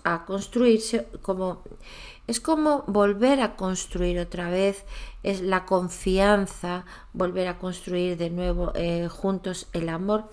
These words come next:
Y aquí esta carta nos está hablando también para algunos, ¿eh? Eh, nos habla de embarazo.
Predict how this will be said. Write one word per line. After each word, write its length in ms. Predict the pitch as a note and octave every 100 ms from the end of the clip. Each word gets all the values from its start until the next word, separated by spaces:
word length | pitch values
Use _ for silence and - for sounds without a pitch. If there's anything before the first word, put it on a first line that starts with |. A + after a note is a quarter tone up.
| - - - A#3
Y 120 | C4+
aquí 380 | C#4+ - B3 - - -
esta 300 | - - -
carta 320 | - F#3 - F#3+
nos 200 | F3+ F3+
está 240 | E3+ F#3
hablando 500 | F3+ F3+ F3+ F#3+ G3+
también 600 | - E3+ F3+ F#3+ A3 D4 - - - -
para 220 | F3+ E3+
algunos, 720 | E3+ F#3 A#3 A#3 A#3 C#4+ - - - - - -
¿eh? 240 | F3+ B3+ - - - - - -
Eh, 640 | F#3 F3 F3 E3+ D#3+ -
nos 280 | F3+ F#3 -
habla 360 | G3 G#3 G#3+ -
de 340 | F3+ G#3 A3 -
embarazo. 1040 | G#3 G#3+ G3+ F#3+ E3 C#3+ - - D3